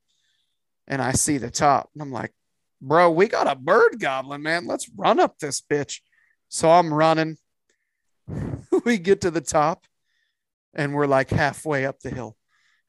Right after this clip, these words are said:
It's it was a false top, and it got me good. So, like, I'm sprinting up this hill, and again, I'm like, <gasps> "Oh my God." And then there's all the hill left. So by the time we get up there, <laughs> I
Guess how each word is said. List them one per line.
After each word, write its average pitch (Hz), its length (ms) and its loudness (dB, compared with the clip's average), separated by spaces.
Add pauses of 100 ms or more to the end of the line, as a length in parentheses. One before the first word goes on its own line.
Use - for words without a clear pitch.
It's - 320 -2 (340)
it 175 100 2
was 151 180 0
a 139 60 -4
false 131 420 -2
top, 131 320 -2 (120)
and 151 140 -6
it 139 140 -6
got 139 260 -2
me 131 100 -8
good. 127 320 -4 (160)
So, - 280 -2
like, 143 320 0 (340)
I'm 170 240 0
sprinting 165 680 -4
up 165 200 -2
this 165 200 -6
hill, 156 400 0 (520)
and 170 120 0
again, 170 400 2
I'm 165 120 -2
like, 147 200 -4 (100)
<gasps> 143 400 -14
"Oh 226 1600 4
my 214 240 0
God." 214 480 4 (360)
And 202 220 -2
then 202 320 -2 (240)
there's 220 260 4 (180)
all 202 280 6
the 185 160 -2
hill 190 260 0
left. 170 500 -6 (380)
So 202 240 0
by 185 140 2
the 175 80 -2
time 240 340 -4
we 208 140 -10
get 175 160 -6
up 180 200 -4
there, 170 200 -2
<laughs> - 40 -14
I 220 180 0